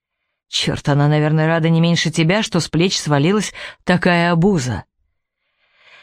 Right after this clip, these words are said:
Мне с трудом удаётся улыбнуться. «Ну да, наверное, если ты, если она так хочет».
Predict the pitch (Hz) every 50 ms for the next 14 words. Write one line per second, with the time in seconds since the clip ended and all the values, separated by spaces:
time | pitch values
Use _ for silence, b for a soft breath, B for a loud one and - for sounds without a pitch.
0 | b b b b b b _ - 151 170 208 262 254 - - 208 196 170 202 220
1 | 214 202 180 151 156 151 147 165 160 - - 175 160 156 165 156 147 139 139 123
2 | - - - - - - _ _ _ _ _ _ _ _ _ _ _ _ _ _
3 | _ _ _ 143 143 135 110 95 98 123 160 190 202 - _ _ _ _ _ _
4 | _ - 147 139 139 147 196 254 277 262 208 131 - 87 69 - _ B B B
5 | B B B B B B B B B B - 117 139 175 180 - 170 151 - -
6 | 160 170 170 170 160 151 156 b b b b b _ - _ - 175 180 165 -
7 | - 175 180 196 196 208 202 151 - - 110 - - - - - - - - -
8 | - - - -